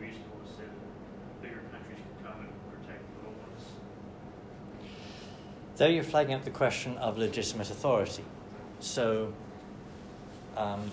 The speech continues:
Speaker 2: Germany has invaded Poland. In a sense, what business is that of the British to get involved? Now, actually, it was our business because we had a treaty with Poland.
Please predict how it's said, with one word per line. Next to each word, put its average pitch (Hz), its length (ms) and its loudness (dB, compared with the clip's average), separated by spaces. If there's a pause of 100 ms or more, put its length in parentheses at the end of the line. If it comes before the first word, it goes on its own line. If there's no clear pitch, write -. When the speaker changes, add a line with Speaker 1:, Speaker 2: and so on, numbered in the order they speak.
(120)
Speaker 2:
Germany 147 520 4
has 113 140 0
invaded 113 480 2
Poland. 101 400 0 (1080)
In 117 60 -6
a 117 60 -4
sense, 113 240 -2
what 139 260 4
business 120 400 -2
is 110 100 -6
that 113 200 2
of 104 80 -4
the 104 60 -2
British 104 460 -2
to 101 100 -8
get 95 240 -4
involved? 78 520 -8 (1700)
Now, 120 280 6
actually, 135 280 2
it 123 60 -2
was 147 200 6
our 101 140 6
business 101 560 -6 (180)
because 110 480 2
we 113 120 -2
had 110 120 0
a - 100 0
treaty - 460 -4
with 87 220 -6
Poland. 85 180 -6